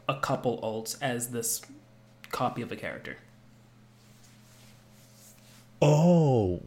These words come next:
Speaker 2: wow. Okay. And do you have, like, let, let's, let's say, so you get a, you get to choose of their active players who you can copy?
Speaker 1: It's, imagine, it's, imagine it's like being Ana and you choose who to nano boost. It's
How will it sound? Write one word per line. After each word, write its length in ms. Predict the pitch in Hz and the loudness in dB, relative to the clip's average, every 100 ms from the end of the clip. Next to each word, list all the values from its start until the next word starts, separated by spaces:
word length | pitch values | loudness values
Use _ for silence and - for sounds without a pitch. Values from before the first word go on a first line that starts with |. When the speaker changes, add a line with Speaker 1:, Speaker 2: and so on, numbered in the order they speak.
| 87 | -4
Speaker 2:
wow. 400 | 90 104 - - | 0 2 0 -2
Okay. 360 | 131 - - - - - - 127 | -2 0 -4 -4 -20 -20 -2 2
And 680 | 120 107 101 110 - 113 | 6 6 4 -2 -6 -4
do 80 | - | 2
you 220 | 107 107 | 2 4
have, 400 | 104 120 107 95 | 4 6 6 6
like, 340 | 101 95 92 - | 6 6 4 -2
let, 260 | 117 113 117 | 2 2 6
let's, 320 | 127 123 - | 4 4 2
let's 240 | 131 123 | 4 4
say, 400 | - 135 120 113 - 120 | 4 4 6 4 0 -6
so 160 | 143 143 | 6 10
you 80 | |
get 140 | 139 110 | 10 10
a, 100 | 95 - | 6 6
you 140 | 131 | 10
get 100 | 151 | 10
to 80 | 101 | 8
choose 540 | - 151 117 95 82 - - | 6 8 8 6 2 -2 2
of 240 | 101 90 | 2 6
their 260 | 104 104 95 | 8 10 8
active 480 | 101 101 - 90 - | 6 4 0 -2 2
players 400 | 104 87 78 - | 4 4 2 -2
who 100 | 98 | -2
you 140 | 90 | -2
can 180 | - 87 | -4 2
copy? 380 | 90 85 104 - - - - _ | 4 6 2 -2 -16 -20 -20 _
Speaker 1:
It's, 520 | 165 151 - - - - - - | 2 4 4 2 0 -6 -20 -4
imagine, 800 | 160 156 165 190 202 196 180 165 - - - _ - - - - - - | 2 4 4 2 2 2 2 -2 -6 -18 -20 _ -20 -20 -20 -20 -20 -4
it's, 180 | 160 143 - | -4 -4 -2
imagine 340 | 180 208 214 | 2 2 2
it's 100 | 196 | 2
like 220 | 196 165 143 | 2 2 4
being 320 | 151 139 139 | 4 4 0
Ana 260 | 139 135 | 0 0
and 200 | 131 127 | 0 -2
you 80 | 123 | -2
choose 360 | - - 143 - | -2 0 0 0
who 120 | 139 | 0
to 60 | 123 | 0
nano 260 | 120 113 | -2 -4
boost. 360 | 101 101 92 - | -6 -10 -12 -10
It's 280 | 127 - | -8 -8